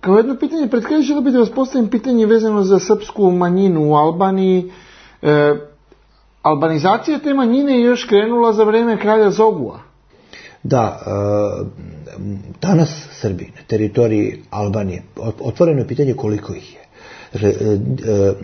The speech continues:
Speaker 2: Enver Hodža je ukinuo religije. Samo je porušio, ne samo pravoslavne crkve, nego i džamije i katoličke crkve. Neke je poštedeo u centru Tirane,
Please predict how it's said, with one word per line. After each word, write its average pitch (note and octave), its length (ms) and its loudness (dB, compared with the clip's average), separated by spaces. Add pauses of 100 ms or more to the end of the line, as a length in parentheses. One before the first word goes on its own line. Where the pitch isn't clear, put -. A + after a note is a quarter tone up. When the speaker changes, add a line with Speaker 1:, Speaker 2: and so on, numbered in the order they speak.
(800)
Speaker 2:
Enver D3 240 4
Hodža C3+ 400 -2 (400)
je G#2 80 -2
ukinuo B2 360 -2
religije. A2+ 480 0 (1120)
Samo A2+ 280 -8
je C3+ 260 4
porušio, D#3 500 0
ne A2 160 -4
samo F3+ 280 2
pravoslavne D3 580 -2
crkve, - 360 -16 (280)
nego A2 180 -2
i A2 80 2
džamije C3 460 2 (460)
i - 80 -2
katoličke C3+ 580 -4
crkve. - 480 -14
Neke C#3+ 360 0
je E2+ 480 -6
poštedeo G#2+ 440 -2
u F#2+ 80 -6
centru G#2 320 -8
Tirane, G2 380 -6